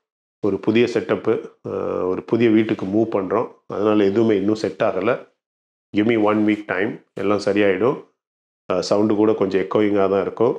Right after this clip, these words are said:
அஹ், இன்னும் ஒரு மீட்டிங் உடனே இருக்கு. So, I have to finish this, uh, video. Thank you so much, my dear friends, for watching all my videos and supporting my channel.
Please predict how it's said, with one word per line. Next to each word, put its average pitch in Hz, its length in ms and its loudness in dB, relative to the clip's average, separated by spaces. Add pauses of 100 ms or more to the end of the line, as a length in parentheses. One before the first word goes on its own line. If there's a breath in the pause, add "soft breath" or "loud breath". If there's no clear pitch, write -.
(300)
அஹ், 90 540 -6
இன்னும் 95 200 0
ஒரு 90 100 0
மீட்டிங் 104 360 -2
உடனே 98 340 -2
இருக்கு. 104 380 -2
So, 101 160 -2
I 92 80 0
have 90 140 -6
to 98 120 -2
finish 98 340 -4
this, - 320 -10
uh, 85 380 -6
video. 98 260 0 (920)
Thank 110 160 0
you 131 100 2
so 123 200 0
much, 113 260 0
my 104 120 2
dear 98 160 2
friends, 123 280 -2
for 104 140 0
watching 104 280 0
all 98 180 2
my 98 120 0
videos 95 280 -2
and 90 120 -6
supporting 95 360 -4
my 90 120 -4
channel. 139 460 -2